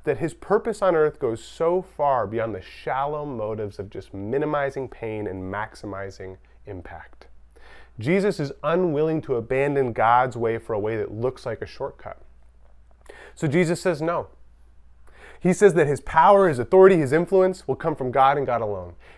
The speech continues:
And the only approval he needs is the approval of God, not the approval of Satan or anyone else, that God is gonna be the center of his world and the Father is gonna be the one that Jesus looks to for the final call.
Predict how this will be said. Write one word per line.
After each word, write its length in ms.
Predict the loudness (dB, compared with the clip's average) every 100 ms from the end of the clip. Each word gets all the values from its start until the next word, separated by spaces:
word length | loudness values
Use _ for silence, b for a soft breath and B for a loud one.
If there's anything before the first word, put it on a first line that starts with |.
| b
And 100 | -2
the 100 | -2 6
only 280 | 6 8
approval 840 | 4 2 -4 2 4 4 2 0 0
he 80 |
needs 400 | 2 2 2 0
is 120 | -6 -8
the 80 |
approval 640 | -10 -6 -8 -6 -6 -8 b b b b
of 180 | -12 -10
God, 360 | -8 -8 -8 -12 -16 -4
not 300 | 0 0 -2
the 80 |
approval 340 | -6 -2 -4 -4
of 100 | -6
Satan 300 | -4 -4 0
or 80 | 0
anyone 280 | 2 0
else, 200 | -2 -6
that 300 | -10 -12 -10
God 340 | 0 4 4 2
is 140 | 0
gonna 120 | -2
be 120 | -2 -4
the 80 |
center 420 | -8 -8 -10 -6 -10
of 100 | -8
his 140 | -12
world 320 | -6 -6 -6 B B B
and 180 | -6 -6
the 60 | -8
Father 560 | -8 -2 2 2 2
is 100 | 0
gonna 140 | 0 -2
be 80 |
the 80 | -2
one 180 | -2 -2
that 80 | -4
Jesus 460 | -8 -8 -8 -8
looks 180 | -8 -8
to 200 | -12 -12
for 200 | -12 -12
the 60 | -12
final 380 | -10 -12 -10 -12
call. 400 | -12 -14 -14